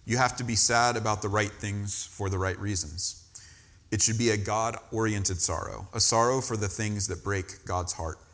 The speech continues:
And not only do you have to be sad about the right things, but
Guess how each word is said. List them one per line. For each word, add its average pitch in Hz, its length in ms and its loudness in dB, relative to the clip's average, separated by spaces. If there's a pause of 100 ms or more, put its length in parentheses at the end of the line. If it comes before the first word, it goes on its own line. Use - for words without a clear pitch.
(1000)
And 127 80 0
not 143 160 8
only 170 160 2
do 139 80 2
you 135 60 4
have 127 120 0
to 123 80 -8
be 117 80 -4
sad 151 340 6
about 107 220 2
the 104 80 -2
right 98 220 0
things, 98 420 -2
but 113 200 -4